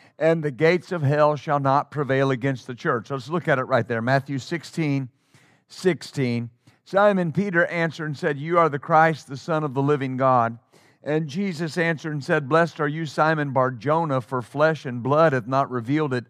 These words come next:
unto you, but my Father which is in heaven. And I say unto you that you are Peter, and upon this rock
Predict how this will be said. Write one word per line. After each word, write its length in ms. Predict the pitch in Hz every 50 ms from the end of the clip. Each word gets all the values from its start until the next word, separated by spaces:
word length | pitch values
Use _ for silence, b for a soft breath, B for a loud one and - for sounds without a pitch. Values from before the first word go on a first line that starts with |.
| _ -
unto 360 | 147 156 170 170 139 - 120
you, 440 | 117 113 110 110 107 104 107 110 107 b b b b b b b b
but 240 | - 143 147 151 -
my 200 | 160 156 143 135
Father 420 | - - 165 185 185 175 156 151 139
which 260 | 139 151 156 - 135
is 140 | 135 120 127
in 140 | 147 139
heaven. 400 | 131 143 165 165 135 117 98 85 - _ _ b b b b b b b
And 180 | - 147 151 170
I 140 | 170 185 196
say 340 | 180 - 214 190 196 190 190
unto 160 | 175 151 147
you 280 | 147 165 180 190 180
that 140 | 156 143 127
you 260 | 120 156 170 185 185
are 100 | 156 139
Peter, 440 | 117 - - 190 196 190 156 147 143
and 180 | 143 131 139 139
upon 340 | 131 - 156 165 165 160 151
this 200 | 170 165 120 127
rock 560 | 131 147 160 165 160 151 143 147 147 -